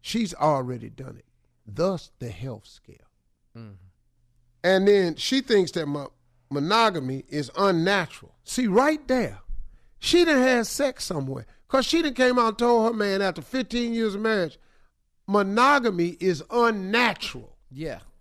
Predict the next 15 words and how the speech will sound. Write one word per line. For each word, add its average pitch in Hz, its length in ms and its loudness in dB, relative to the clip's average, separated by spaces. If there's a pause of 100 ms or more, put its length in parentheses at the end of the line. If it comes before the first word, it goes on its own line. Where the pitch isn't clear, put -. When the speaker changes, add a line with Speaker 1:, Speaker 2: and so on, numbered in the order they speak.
(280)
Speaker 1:
Y'all 349 300 6
the 370 60 4
one 294 260 6
been 277 160 2
in 254 120 0
the 226 80 -4
church, 277 340 2
didn't 254 240 2
have 240 200 2
no 233 120 4
sex 240 380 0
before 247 200 4
you 196 140 2
got 277 320 2
married. 185 440 -2